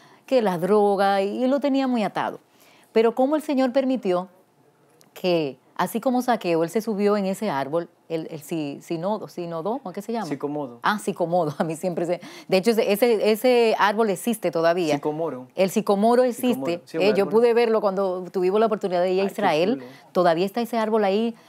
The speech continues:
Speaker 1: antiguo, ¿verdad? Eh, existe. Yo diría que él se subía,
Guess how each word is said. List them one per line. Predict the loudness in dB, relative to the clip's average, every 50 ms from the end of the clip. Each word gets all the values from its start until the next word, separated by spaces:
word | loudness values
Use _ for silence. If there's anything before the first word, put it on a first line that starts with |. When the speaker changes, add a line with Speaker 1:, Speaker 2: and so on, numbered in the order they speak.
| -12 -6
Speaker 1:
antiguo, | -4 -4 -4 -4 -6 -8 -6 -4 -4 -4 -2 -2 -2 -2 0 -2
¿verdad? | -2 -4 -4 -6 -8 -10 _ _ _ _ _ _ _ _ _ -8
Eh, | -6 -4 -4 -2 -4 -4 -6 -6 -6
existe. | -6 -6 -4 -2 -4 -4 -4 -4 -6 -8 -8 -8 -16 -18 -18 -16 -6
Yo | -2 -2 0
diría | 0 0 0 0 0
que | 0 2 2 2
él | 2 0
se | -2 -4 -4
subía, | -2 -2 -2 0 2 2 2 0 -2 -6